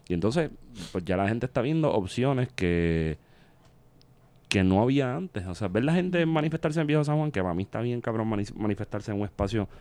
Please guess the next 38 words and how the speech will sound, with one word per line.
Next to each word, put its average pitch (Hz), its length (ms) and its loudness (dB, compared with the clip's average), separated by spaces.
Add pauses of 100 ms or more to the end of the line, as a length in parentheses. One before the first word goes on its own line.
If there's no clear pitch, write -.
(220)
tan 104 180 4
pequeño, 98 640 2
tan 92 220 -2
jodido, 98 460 0
edificios 87 320 -2
tan 101 200 -4
altos, 98 340 -2
sabiendo 90 320 -4
que 98 80 -2
la 98 80 0
policía 95 400 0
está 95 480 -2 (380)
a 98 80 0
la 92 80 2
menor 85 220 2
provocación 101 500 0
de 101 80 2
tirar 98 260 4
gases 98 260 0
lacrimógenos 98 520 0
y 92 40 2
repartir 92 360 -6
cantazos. 95 500 0 (1000)
Yo 90 120 0
creo 101 140 2
que, 113 240 0
que, 85 300 -2 (1600)
que 101 200 4
es 113 80 0
la 127 180 4
demostración 127 560 -2
de 107 100 2
que 90 140 0
ya 87 120 0
el 98 80 -2
fondo 110 380 0
se 85 140 -6
tocó 80 360 -4